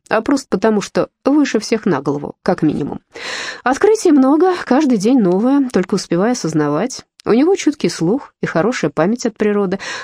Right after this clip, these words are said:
Он ловит чужие меткие выражения, думает, куда бы их пристроить. Ну, жаль ведь, если пропадут эти сокровища, прекрасные мелочи, россыпью.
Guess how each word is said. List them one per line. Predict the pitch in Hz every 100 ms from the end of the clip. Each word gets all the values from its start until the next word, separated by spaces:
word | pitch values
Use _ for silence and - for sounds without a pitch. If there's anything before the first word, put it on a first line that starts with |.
| -
Он | 277
ловит | 269 277 233 -
чужие | - 240 226 185
меткие | 170 165 - 160
выражения, | 160 160 170 233 302 262 170
думает, | 170 233 156 -
куда | - 170
бы | 151
их | 143 -
пристроить. | 147 - 180 262 247 - -
Ну, | 151 220 190 135
жаль | 143 170 302
ведь, | 302 -
если | 143 190
пропадут | - 156 156 147 131
эти | 139
сокровища, | - 160 151 147 131 - 151 - - -
прекрасные | 269 254 190 156 160 180
мелочи, | 147 - - -
россыпью. | 156 170 - - -